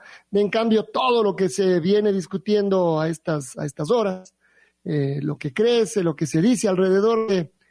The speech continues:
de Liga, ¿no? Que, eh, no está teniendo un, eh, pasar, eh, sencillo al comenzar esta etapa, y no tanto por lo futbolístico, sí, bueno, donde no gana todos los, los partidos,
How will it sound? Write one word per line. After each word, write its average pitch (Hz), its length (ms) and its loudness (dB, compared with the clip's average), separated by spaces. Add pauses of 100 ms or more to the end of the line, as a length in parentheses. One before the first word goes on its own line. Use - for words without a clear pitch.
(180)
de 208 160 0
Liga, 262 420 0 (220)
¿no? 208 200 -2
Que, 202 300 0 (640)
eh, 165 180 0
no 220 120 4
está 240 280 -2
teniendo 240 500 2
un, 226 340 2
eh, 202 80 2
pasar, 208 480 -2 (160)
eh, 151 540 0
sencillo 196 600 0
al 170 100 -2
comenzar 180 500 0
esta 180 320 -2
etapa, 170 560 -4 (320)
y 214 60 -4
no 233 140 2
tanto 247 340 -2
por 214 160 0
lo 208 120 0
futbolístico, 262 920 0
sí, 285 160 -6
bueno, 196 300 -2 (120)
donde 180 280 -4
no 165 260 0
gana 160 240 -2
todos 160 340 -4
los, 143 420 -8
los 143 160 -6
partidos, 226 680 -2